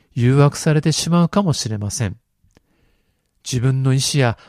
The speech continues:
努力だけでは難しいことです。でも、私たちが罪と戦い、罪を退けることができるように、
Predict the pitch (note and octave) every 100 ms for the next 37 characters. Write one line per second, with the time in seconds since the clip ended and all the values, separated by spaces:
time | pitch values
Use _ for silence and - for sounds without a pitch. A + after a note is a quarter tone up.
0 | - - F3 F3 D#3 D3+ F3+ G3 D#3+ G2+
1 | A2 C3 E3 D3+ E3+ C#3+ D3 A#2 F#2+ -
2 | - - _ _ _ _ _ _ _ _
3 | _ _ _ _ _ _ _ _ _ _
4 | _ - G2+ G#2 F#3 _ _ _ _ _
5 | _ _ _ - B2+ C#3 - B2 B2 A#2+
6 | E3+ F3+ _ _ _ - G#3 A3 A3 E3+
7 | - D3 D#3+ D3+ D#3 D3 - _ _ _
8 | - - G3+ F3 F3+ - - - - E3+
9 | G3+ A#3+ A#3+ A3 - E3 E3 B2 G#2 A#2+
10 | A2+ A3+ G#3+ D#3+ G2 D#2